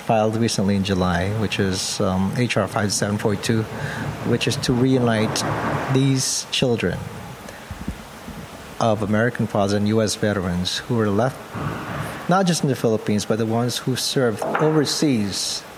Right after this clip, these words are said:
Hopefully with this bill, hopefully we'll get more sponsorship or co-sponsors that we can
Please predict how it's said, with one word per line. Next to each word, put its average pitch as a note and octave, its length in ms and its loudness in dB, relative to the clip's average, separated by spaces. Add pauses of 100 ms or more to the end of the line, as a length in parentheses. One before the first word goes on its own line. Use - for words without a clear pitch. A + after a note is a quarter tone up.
(1600)
Hopefully F3+ 480 2 (380)
with C3 200 4
this - 800 -2 (540)
bill, C#3+ 340 4 (800)
hopefully B2 240 2
we'll B2+ 120 4
get C3 260 2
more B2+ 320 2
sponsorship - 640 -2 (480)
or A#2 100 2
co-sponsors C3+ 920 0 (520)
that G#2+ 340 2 (2000)
we C3+ 120 2
can A#2+ 260 0